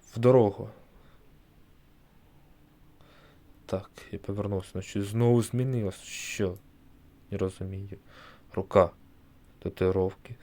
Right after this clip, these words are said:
Звідки? Звідки взялися? Де мій халат? Это все из-за телепортации. Татуировки. Халат. Точно. Надо дослідити все це.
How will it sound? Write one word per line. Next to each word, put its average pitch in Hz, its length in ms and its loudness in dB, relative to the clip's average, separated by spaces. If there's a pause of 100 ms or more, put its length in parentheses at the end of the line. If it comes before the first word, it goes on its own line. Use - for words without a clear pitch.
(120)
Звідки? - 500 -4 (340)
Звідки - 400 -4
взялися? 113 380 -6 (480)
Де 107 80 2
мій 107 160 0
халат? 143 400 4 (1000)
Это 82 200 -2
все 92 340 -6 (280)
из-за 98 160 -12
телепортации. - 1000 -2 (160)
Татуировки. 95 800 -2 (520)
Халат. 92 300 4 (1200)
Точно. - 640 -10 (300)
Надо 95 180 -2
дослідити 98 580 -8
все - 200 -14
це. - 420 -14